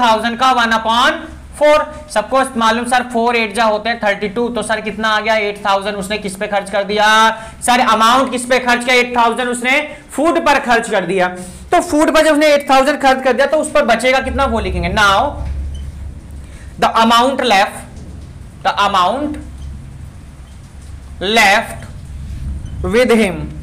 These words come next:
with him। तो क्या करेंगे सर? रुपए थर्टी टू थाउजेंड में से कितना माइनस कर देंगे सर? एट थाउजेंड। कितना आ जाएगा सर? ट्वेंटी फ़ोर।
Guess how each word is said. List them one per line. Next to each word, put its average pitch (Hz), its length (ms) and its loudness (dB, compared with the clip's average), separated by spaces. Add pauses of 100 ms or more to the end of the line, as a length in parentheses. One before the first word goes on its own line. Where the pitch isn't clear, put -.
(1200)
with 226 260 0 (480)
him। 202 240 -2 (3000)
तो 214 80 -2
क्या 247 240 2
करेंगे 277 380 2
सर? 277 200 2
रुपए 240 340 2 (760)
थर्टी 233 340 2
टू 294 240 0 (120)
थाउजेंड 226 420 2
में 226 200 0
से 240 140 -4
कितना 240 320 -2
माइनस 247 360 2
कर 247 160 2
देंगे 254 320 0 (460)
सर? 247 220 2
एट 220 240 -2
थाउजेंड। 185 320 -2
कितना 247 280 -2
आ 269 140 6
जाएगा 240 420 4 (520)
सर? 233 100 2
ट्वेंटी 226 340 -2
फ़ोर। 170 260 -2